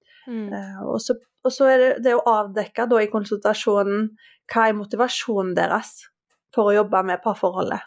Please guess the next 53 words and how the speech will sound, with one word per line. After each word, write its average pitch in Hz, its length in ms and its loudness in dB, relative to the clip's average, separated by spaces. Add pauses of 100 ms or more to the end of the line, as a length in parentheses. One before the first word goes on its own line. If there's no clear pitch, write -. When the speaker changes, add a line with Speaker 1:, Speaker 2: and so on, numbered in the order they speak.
Speaker 1:
Mm. 214 320 -8
Speaker 2:
Hvis 220 260 -2
det 208 80 4
er 202 160 4
sånn 185 320 -4
at 180 160 -4 (260)
det 208 80 2
er 185 100 2
et - 140 -14
krise. 190 600 -4 (500)
Eh, 185 280 -4
så, - 260 0
så 262 160 0
det 262 100 0
handler 285 260 4
mye 254 220 6
om 226 120 2
å 226 80 -4 (180)
avdekke 190 340 -6
egentlig, 196 640 0 (440)
eh, 196 360 2
hvorfor 226 300 -2
de 214 180 -4
er 196 160 2
der, 262 280 4 (640)
eh, 233 100 -6
for 254 80 -4
å 240 60 -4
finne 254 260 2
litt 220 180 0
ut 220 200 -6
av 208 180 2 (380)
hvor 247 260 0
er 226 80 4
det 208 160 2
jeg 196 140 0
kan 220 180 -2
hjelpe 220 400 2
de. 247 140 4 (760)
Og 262 80 -2
så, 285 240 0 (220)
og 269 80 0
så 277 180 0
handler 262 260 4
det 233 140 4
også 214 340 2
om 208 120 -2
å 208 200 0
bare 202 440 0 (720)
være 208 360 2
der 196 80 -6
for 190 220 0
de, 226 260 2